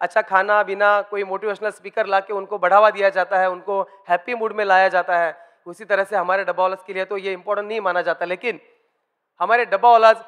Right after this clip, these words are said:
हर साल में सत्यनारायण की पूजा वो हर सैटरडे को रखते हैं। यही हमारा महीना होता है, न्यू ईयर न्यू सोच के साथ स्टार्ट करना होता है, तो हर एक सैटरडे को सत्यनारायण की पूजा ऑर्गेनाइज करके सभी लोगों में अन्नदान किया जाता है और सभी डब्बा वालों को इकट्ठा किया जाता है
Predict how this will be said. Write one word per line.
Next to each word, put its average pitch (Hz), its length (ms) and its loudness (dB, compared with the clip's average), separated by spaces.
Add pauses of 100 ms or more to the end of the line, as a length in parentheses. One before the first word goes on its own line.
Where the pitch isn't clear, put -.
(200)
हर 214 140 6
साल 202 300 0
में 180 240 0 (300)
सत्यनारायण 214 600 0
की 214 120 -16
पूजा 185 400 2 (360)
वो 196 240 0
हर 214 160 4
सैटरडे 208 440 0
को 208 120 -2
रखते 190 260 0
हैं। 175 260 -2 (280)
यही 214 160 -2
हमारा 208 300 4
महीना 190 240 -2
होता 185 280 0
है, 180 280 -4
न्यू 233 200 -12
ईयर 202 420 -2 (280)
न्यू 220 180 -10
सोच 208 220 -8
के 214 100 -10
साथ 202 160 0
स्टार्ट 190 300 -2
करना 190 260 0
होता 180 300 2
है, 175 180 -2 (280)
तो 196 60 -8
हर 247 240 6
एक 247 120 0
सैटरडे 190 440 -2
को 190 220 -6
सत्यनारायण 196 600 -2
की 196 100 -14
पूजा 185 260 -8
ऑर्गेनाइज 175 380 -4
करके 214 380 -2 (460)
सभी 214 240 0
लोगों 208 280 0
में 202 140 -2
अन्नदान 190 500 2
किया 190 420 -2
जाता 185 300 0
है 214 460 -4
और 170 100 -2
सभी 190 280 -8
डब्बा 185 220 0
वालों 190 140 0
को 190 160 -10
इकट्ठा 190 340 -4
किया 196 240 -2
जाता 170 300 -2
है 170 360 -2